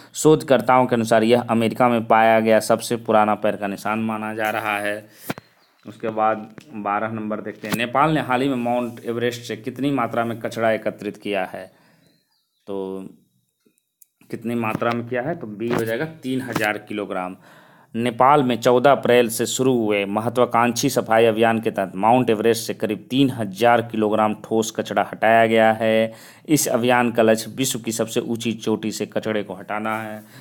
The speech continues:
क्या होता है कि वहाँ जो भी जाते हैं, क्योंकि वहाँ पर मलबा है, खाने पीने से लेकर आने जाने के सामान सब वहीं रह जाए, क्योंकि उतना लाना भी मुश्किल होता है,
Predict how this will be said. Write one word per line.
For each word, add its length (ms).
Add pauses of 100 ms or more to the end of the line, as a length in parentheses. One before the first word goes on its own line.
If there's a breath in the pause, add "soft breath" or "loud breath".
(180 loud breath)
क्या 120
होता 180
है 60
कि 100
वहाँ 180
जो 180
भी 120
जाते 340
हैं, 220
क्योंकि 280
वहाँ 260
पर 380
मलबा 380
है, 400
खाने 320
पीने 380
से 140
लेकर 280
आने 260
जाने 240
के 240
सामान 560
सब 180
वहीं 200
रह 140
जाए, 100
क्योंकि 220
उतना 300
लाना 340
भी 120
मुश्किल 340
होता 280
है, 200